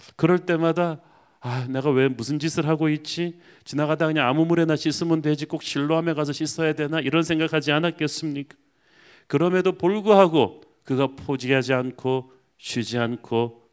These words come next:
뚜벅뚜벅 갔단 말이에요. 가엾은 그의 한 걸음 한 걸음이 무엇 때문에 가능했을까요?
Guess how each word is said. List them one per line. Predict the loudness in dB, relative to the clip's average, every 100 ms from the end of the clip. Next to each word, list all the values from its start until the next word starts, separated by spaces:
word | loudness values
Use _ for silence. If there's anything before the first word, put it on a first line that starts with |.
| -2
뚜벅뚜벅 | 2 2 0 -4 -4 2 2 0 -18 _ _ _ _ _ _
갔단 | -16 -10 -8
말이에요. | -6 -10 -14 -20 -20 _ _ _ _ _ _ _ _ _ _ _ _ _
가엾은 | -2 0 0 0 -2
그의 | 0 2 2
한 | 0 -2
걸음 | 2 2 2
한 | 0 0
걸음이 | 2 2 2 0 -2 -8 _ _ _ _ _ _ _
무엇 | 4 6 6
때문에 | 0 -2 0 -2 -4 -10 _ _ _ _ _ _ _ _ _ -10
가능했을까요? | -8 -6 -6 -8 -12 -18